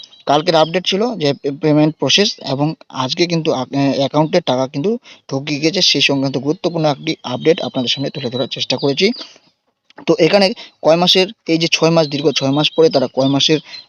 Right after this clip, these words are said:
আহ, বেতন পেল এবং কত টাকা করে পেল, সমস্ত বিস্তারিত তথ্য তুলে ধরার চেষ্টা করবো এবং কোন জেলায় এই টাকাটি দেওয়া হয়েছে সেই সংক্রান্ত গুরুত্বপূর্ণ আপডেট রয়েছে। সমস্ত ভিডিওটি কিন্তু ভালোভাবে লক্ষ্য করার চেষ্টা করবেন। তো বন্ধুরা, অ্যাকাউন্টে টাকা ঢোকার যে, আহ,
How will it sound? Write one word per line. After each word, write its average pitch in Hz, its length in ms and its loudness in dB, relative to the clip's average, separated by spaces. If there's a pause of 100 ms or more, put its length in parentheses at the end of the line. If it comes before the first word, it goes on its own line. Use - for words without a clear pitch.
আহ, 131 80 -4
বেতন 147 360 2
পেল 165 180 2
এবং 139 240 2
কত - 180 -6
টাকা 143 180 2
করে 143 240 0
পেল, 135 240 4 (360)
সমস্ত 160 400 -2
বিস্তারিত 147 360 -2
তথ্য 139 320 -2
তুলে 143 220 -2
ধরার 139 160 -2
চেষ্টা 135 260 -2
করবো 135 200 -2
এবং 127 200 0
কোন 170 220 0
জেলায় 147 260 4
এই 139 300 -2 (300)
টাকাটি 139 320 0
দেওয়া 127 240 2
হয়েছে 135 200 0
সেই 139 160 0
সংক্রান্ত 127 340 -2
গুরুত্বপূর্ণ 120 380 -6
আপডেট 131 300 2
রয়েছে। 151 300 2 (340)
সমস্ত 156 280 -2
ভিডিওটি 151 280 0
কিন্তু 151 180 0
ভালোভাবে 127 380 -2
লক্ষ্য 120 300 -4
করার 147 260 -4
চেষ্টা - 260 -2
করবেন। - 260 -8 (2250)
তো 185 60 4
বন্ধুরা, 208 340 4 (120)
অ্যাকাউন্টে 180 540 0
টাকা 165 340 0
ঢোকার 156 400 0
যে, 165 240 2 (300)
আহ, 139 200 0